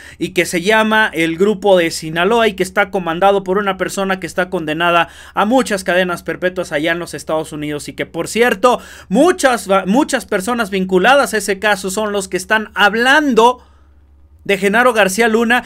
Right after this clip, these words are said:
y que ya han dicho en más de una ocasión que Felipe Calderón todo lo supo, todo lo vio, todo lo escuchó y hasta dio dinero.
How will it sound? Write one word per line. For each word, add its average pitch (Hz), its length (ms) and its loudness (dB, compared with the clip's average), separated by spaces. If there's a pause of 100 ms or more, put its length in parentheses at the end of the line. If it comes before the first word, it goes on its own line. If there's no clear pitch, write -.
(120)
y 208 160 -2
que 220 140 2
ya 269 100 4
han 285 100 2
dicho 294 240 0
en 247 100 2
más 262 200 0
de 269 60 -2
una 254 100 -2
ocasión 233 380 -4
que 220 120 -6
Felipe 202 440 -4
Calderón 190 560 2 (540)
todo 277 280 6
lo 214 140 2
supo, 190 500 -2 (300)
todo 277 320 6
lo 226 160 4
vio, 214 420 4 (220)
todo 285 260 6
lo 262 80 4
escuchó 220 720 0 (400)
y 214 100 -2
hasta 190 480 4
dio 220 280 4
dinero. 196 600 4